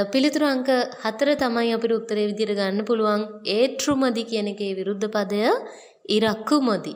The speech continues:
ඉරක්කුමදි කියන්නේ එහෙනම් ආනයනය කියන එක. අනිත් තුන වර්ධින්න හේතු බලමු. පළවෙනි එක වරුමදි තියෙනවානේ. වරුමදි කියන්නේ ආදායම කියන එක. දෙවෙනි එක තියෙනවා වාංගුදල්. වාංගුදල් කියන්නේ මිලදී ගැනීම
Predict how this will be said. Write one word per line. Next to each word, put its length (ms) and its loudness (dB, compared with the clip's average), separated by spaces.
ඉරක්කුමදි 680 -2
කියන්නේ 400 0
එහෙනම් 200 0
ආනයනය 600 2
කියන 240 -2
එක. 180 -2
අනිත් 280 0
තුන 140 2
වර්ධින්න 500 0
හේතු 280 2
බලමු. 360 2
පළවෙනි 380 0
එක 120 -4
වරුමදි 520 0
තියෙනවානේ. 480 -2
වරුමදි 500 2
කියන්නේ 460 2
ආදායම 760 2
කියන 300 -8
එක. 180 -10
දෙවෙනි 240 2
එක 120 -2
තියෙනවා 300 2
වාංගුදල්. 760 0
වාංගුදල් 640 0
කියන්නේ 320 -2
මිලදී 580 -2
ගැනීම 520 -2